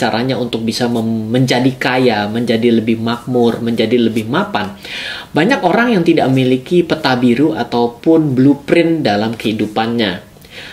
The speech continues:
Saya selalu bilang begini, contoh sederhananya, kalau misalnya kita mau pergi ke mall, dimana kalau kita mau pergi ke mall itu kita bilangnya, "Ah, kalau,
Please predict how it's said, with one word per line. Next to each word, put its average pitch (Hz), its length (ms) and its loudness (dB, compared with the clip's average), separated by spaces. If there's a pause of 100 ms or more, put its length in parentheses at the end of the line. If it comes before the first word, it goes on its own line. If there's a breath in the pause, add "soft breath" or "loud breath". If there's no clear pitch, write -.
(160 loud breath)
Saya 254 240 2
selalu 208 400 4
bilang 165 160 2
begini, 113 480 0
contoh 98 240 -4
sederhananya, 107 720 -4
kalau 175 320 0
misalnya 185 880 0
kita 208 640 0
mau 170 560 0
pergi 165 800 0 (640 loud breath)
ke 214 480 4 (320)
mall, 135 560 2 (320 loud breath)
dimana 151 400 4
kalau 185 160 4
kita 170 240 0
mau 156 160 0
pergi 147 240 0
ke 143 160 0
mall 143 320 0
itu 127 640 2
kita 127 320 0
bilangnya, 117 560 0
"Ah, - 320 -4 (720 loud breath)
kalau, 123 640 2